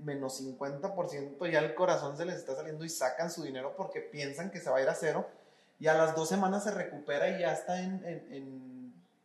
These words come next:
más veinte por ciento, ¿va? No es sencillo. La gente que, que compra Bitcoin, los que tienen muchísimo dinero, que son los que mueven al mercado, ellos hacen todo lo necesario pa' sacarte. Ellos,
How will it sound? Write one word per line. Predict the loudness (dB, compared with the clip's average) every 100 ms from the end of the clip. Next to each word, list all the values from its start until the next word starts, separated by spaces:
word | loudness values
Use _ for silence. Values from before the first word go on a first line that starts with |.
| _ _ _
más | -10 0 0 2 2
veinte | 0 0 -2
por | 0 -2
ciento, | 0 -2 -4 -8 -14 -20 _
¿va? | -8 -8 -12 -20 _ _ _
No | -4 -2
es | -2
sencillo. | -4 -8 -8 -8 -2 0 0 -4 -8 -2
La | 0
gente | 0 -4 -8 -8
que, | -4 -2 0 -2 -4 -8
que | -8 -8 -8
compra | -8 -6 -4
Bitcoin, | -6 -6 -8 -6 -10 -16 _ _ _ _
los | -12 -10
que | -8
tienen | -6 -4 -4
muchísimo | -6 -8 -10 -8 -6
dinero, | -6 -4 -6 -6
que | -8
son | -6
los | -6
que | -6
mueven | -6 -6 -6
al | -8
mercado, | -8 -2 0 0 -4 -12 _ -14
ellos | -10 -8 -6
hacen | -6 -8 -6 0
todo | 4 4 2
lo | -2
necesario | -6 -6 -6 -6 -4
pa' | -2
sacarte. | -2 2 2 2 0 -8 -12 -18 _ _ _ _ _
Ellos, | -8 -4 -2